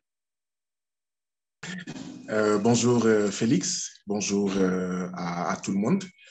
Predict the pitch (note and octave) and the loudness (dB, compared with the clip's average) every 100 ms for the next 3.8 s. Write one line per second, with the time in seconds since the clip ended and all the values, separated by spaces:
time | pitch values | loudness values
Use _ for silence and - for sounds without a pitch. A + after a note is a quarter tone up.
0 | - - _ - F2 F#2 F#2 G2 F#2 F2+ | -20 -20 _ -8 -4 0 2 2 2 0
1 | F2 F2 F#2 - G2+ G2 F#2+ G2 G2+ G#2 | -2 -4 -6 -4 0 2 2 2 2 2
2 | G2 F#2 F2 F2+ F2 F#2 F2+ F2+ F#2+ E2+ | 0 0 -4 -6 -6 -4 -2 0 -2 -2
3 | F2 E2+ F2 F2 F2 G2 A#2 | -4 -6 -4 -2 -2 0 -2